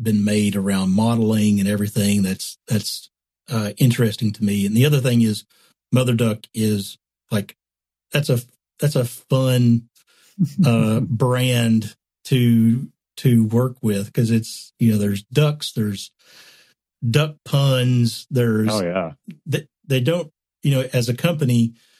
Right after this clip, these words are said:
Speaker 1: we don't take ourselves too seriously and we like to have fun. So, uh, that's right up my alley.
Speaker 2: <laughs> For sure. Yeah, I was thinking, um,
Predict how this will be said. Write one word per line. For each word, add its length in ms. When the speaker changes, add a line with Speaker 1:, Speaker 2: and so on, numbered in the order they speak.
Speaker 1:
we 120
don't 200
take 180
ourselves 400
too 180
seriously 680
and 80
we 80
like 260
to 60
have 220
fun. 460
So, 560
uh, 240
that's 440
right 320
up 240
my 240
alley. 320
Speaker 2:
<laughs> 100
For 160
sure. 320
Yeah, 180
I 100
was 220
thinking, 560
um, 560